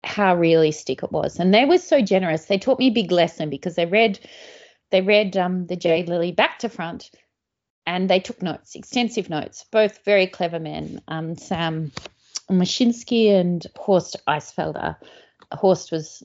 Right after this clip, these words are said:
ninety-six, I think, and he still took extensive notes on my manuscript. And then it, anything he needed to check, he would ring his other friends who knew, or send them an email, um, because he,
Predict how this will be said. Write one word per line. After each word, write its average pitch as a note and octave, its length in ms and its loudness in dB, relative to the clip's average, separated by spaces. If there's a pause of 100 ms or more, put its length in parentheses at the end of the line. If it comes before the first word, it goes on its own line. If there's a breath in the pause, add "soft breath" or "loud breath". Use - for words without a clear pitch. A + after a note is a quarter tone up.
(120)
ninety-six, - 1080 -2
I E3 100 -2
think, F3 340 -6 (140)
and E3+ 160 0
he F3 140 0
still F#3 300 0
took - 260 -6
extensive F3 640 -2
notes E3 320 -2
on E3 60 -4
my D#3+ 120 -2
manuscript. E3+ 800 -4 (180)
And F#3+ 120 4
then G#3 140 6
it, - 140 0 (360)
anything B3 520 4
he G#3 180 2
needed G#3 360 2
to - 120 -16
check, G3 300 0
he - 140 -4
would F#3+ 200 2
ring G#3 260 2
his F#3 220 -2
other G3 180 4
friends F3 400 -2
who F3 160 -6
knew, E3+ 280 -6
or D#3 340 -2 (280)
send A#3 280 -2
them G#3 100 2
an F#3 320 0
email, F3 560 2 (520 loud breath)
um, F#3+ 240 2
because F3+ 340 -2
he, G3 360 0